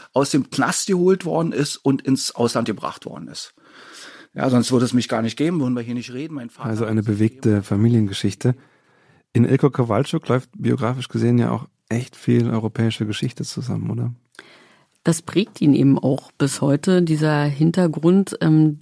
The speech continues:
Speaker 3: der Großvater musste dann ja, wie gesagt, ins Ausland. Das, die waren dann in der Nähe von Prag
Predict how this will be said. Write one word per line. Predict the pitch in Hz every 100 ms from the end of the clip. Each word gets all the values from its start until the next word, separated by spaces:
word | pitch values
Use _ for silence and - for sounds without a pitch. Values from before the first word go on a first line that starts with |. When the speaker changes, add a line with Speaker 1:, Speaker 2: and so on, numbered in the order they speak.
| -
Speaker 3:
der | - 151
Großvater | 147 147 151 254 - - 170 190 202 196 90 - -
musste | - 165 175 - 160
dann | 160
ja, | 160
wie | 156
gesagt, | 151 147 143 151 -
ins | - 156 156 -
Ausland. | 139 202 - 208 208 175
Das, | 165 -
die | 160
waren | 143 143
dann | 170
in | -
der | 151
Nähe | 139 139 170
von | - 131 127
Prag | - - 131 190